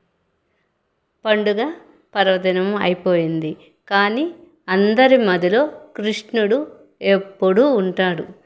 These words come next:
ఆ చిన్ని కృష్ణుడు చిన్న వయసులోనే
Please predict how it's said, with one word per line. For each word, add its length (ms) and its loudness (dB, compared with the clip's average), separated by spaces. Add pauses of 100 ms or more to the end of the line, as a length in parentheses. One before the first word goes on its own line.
(2000)
ఆ 140 4
చిన్ని 420 -2
కృష్ణుడు 840 -2 (680)
చిన్న 280 0
వయసులోనే 960 0